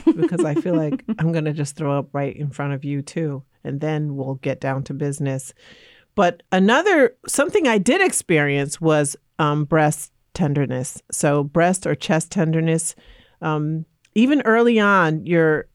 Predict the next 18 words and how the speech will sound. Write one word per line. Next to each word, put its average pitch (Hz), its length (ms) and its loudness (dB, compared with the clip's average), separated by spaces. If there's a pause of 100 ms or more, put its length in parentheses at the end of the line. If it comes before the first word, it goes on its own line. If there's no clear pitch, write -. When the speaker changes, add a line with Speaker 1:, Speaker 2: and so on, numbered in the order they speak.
(100)
Speaker 1:
your, 151 640 -2 (260)
the, 165 320 -6
your 170 260 2
milk 202 360 4
<laughs> - 100 0
factories 170 600 2
are 170 100 4
getting 165 380 0
ready 156 440 2 (340)
to 156 640 2 (300)
nourish, 175 720 2
you 170 140 0
know, 151 180 0
the 156 100 0
baby. 185 580 0 (260)
And 180 280 2
many 262 220 4
wo-, 240 140 4